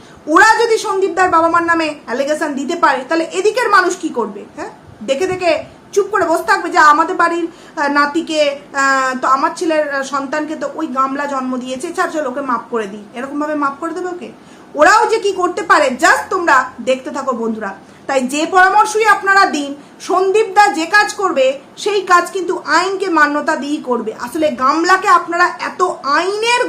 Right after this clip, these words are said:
ঘোল খাওয়াচ্ছেন না, গামলা আইনে যেতেই চায় না। যদি যেত, তাহলে কবেই কাস্টাডি ফাইল করতো। গামলা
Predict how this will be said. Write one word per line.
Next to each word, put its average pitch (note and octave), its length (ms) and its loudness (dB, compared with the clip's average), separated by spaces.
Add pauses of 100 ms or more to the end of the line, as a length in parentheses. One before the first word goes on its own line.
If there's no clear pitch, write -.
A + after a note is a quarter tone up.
ঘোল F#4 160 6 (100)
খাওয়াচ্ছেন D#4+ 500 2
না, G4 60 0 (160)
গামলা D4 280 2 (220)
আইনে E4+ 260 -2 (180)
যেতেই E4 320 4 (100)
চায় A3 200 -2
না। G#3 60 -16 (400)
যদি B3+ 160 -4 (160)
যেত, D4+ 220 -2 (220)
তাহলে C#4 200 -2 (120)
কবেই F#4 300 4
কাস্টাডি C4 440 -6
ফাইল A#3 260 -2
করতো। A3+ 220 -10 (520)
গামলা E4+ 340 6